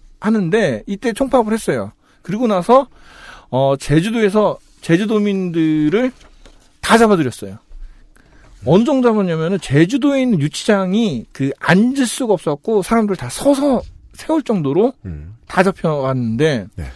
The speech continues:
Speaker 1: 그 당시 제주도에 있는 관공서와 학교 이런 걸 다 통합해서 구십오 프로가 파업에 참여했으니까는.
Speaker 2: 음.
Speaker 1: 그러니까 한마디로 제주도민들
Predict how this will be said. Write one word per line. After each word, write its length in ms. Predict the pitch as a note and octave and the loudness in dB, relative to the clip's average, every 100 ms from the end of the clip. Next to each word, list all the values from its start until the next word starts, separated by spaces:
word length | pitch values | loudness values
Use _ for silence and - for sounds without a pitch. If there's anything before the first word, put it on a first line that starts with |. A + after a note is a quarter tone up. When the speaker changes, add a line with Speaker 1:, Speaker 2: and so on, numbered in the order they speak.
| - - - | -18 -20 -2
Speaker 1:
그 100 | - | 2
당시 520 | F3 G3+ G3+ F3+ F3+ F3+ _ | 4 2 -2 0 -2 -4 _
제주도에 500 | - D3+ E3+ G3+ G3+ | 0 0 0 0 2
있는 280 | G3 F#3 F3+ - | 2 0 -6 -8
관공서와 1120 | - D3 F3+ G3 F3+ F3 D3+ D#3 F3 F#3 F3 | -4 0 2 2 0 0 0 2 2 2 -2
학교 360 | - G#3+ - F#3 | -6 -8 -2 0
이런 300 | C#3 C#3+ C#3+ _ E3 | 0 -2 -6 _ -2
걸 100 | D3 | -2
다 120 | C3+ | -4
통합해서 460 | - - A3+ - F3 | -4 -2 -2 0 -4
구십오 500 | - E3 F3 F#3 C#3 | 0 0 2 2 2
프로가 340 | D3 D#3+ C#3+ | -2 -4 -4
파업에 280 | C#3+ F#3 F#3 | 0 0 0
참여했으니까는. 760 | C#3 D#3+ C#3+ - G#2+ G2+ E2 F#2+ | -4 -4 -6 -4 -8 -6 -10 -12
Speaker 2:
음. 40 | - | -12
Speaker 1:
그러니까 320 | G2+ F2+ D#2 F#3 | -10 -8 -2 2
한마디로 280 | A3 A3 F3 - - | 4 2 -2 -8 -2
제주도민들 640 | D#3 D#3 G3+ G3+ F#3 F#3 | 2 2 2 0 0 -4